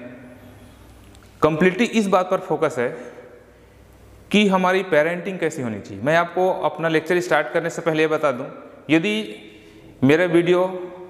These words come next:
स्टूडेंट्स देख रहे हैं तो please उनसे मेरा request है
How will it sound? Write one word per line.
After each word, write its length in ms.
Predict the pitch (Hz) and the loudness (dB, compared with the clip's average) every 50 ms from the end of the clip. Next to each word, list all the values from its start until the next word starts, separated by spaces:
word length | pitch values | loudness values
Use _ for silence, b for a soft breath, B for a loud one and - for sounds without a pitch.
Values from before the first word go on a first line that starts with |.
| - - 147 | -12 -8 -6
स्टूडेंट्स 460 | 143 - - 156 147 175 196 208 196 | -6 0 0 2 4 4 2 2 0
देख 240 | 185 196 196 190 202 | 0 0 0 0 0
रहे 180 | 196 196 196 190 | -2 -2 -2 -2
हैं 720 | 196 202 208 196 196 - - - - - - - - - | -4 -6 -6 -8 -12 -16 -18 -18 -20 -20 -20 -20 -16 -4
तो 60 | - 135 | -4 -4
please 320 | - - 202 220 214 190 | 0 2 2 2 4 2
उनसे 200 | 185 180 180 180 | 0 0 0 0
मेरा 140 | 170 165 156 151 143 123 113 - - - - | 0 2 2 0 0 -2 -6 -12 -14 -6 -6
request 400 | 135 127 - 175 185 185 - - | -6 -2 0 0 0 0 -2 -6
है 140 | 165 151 | -8 -8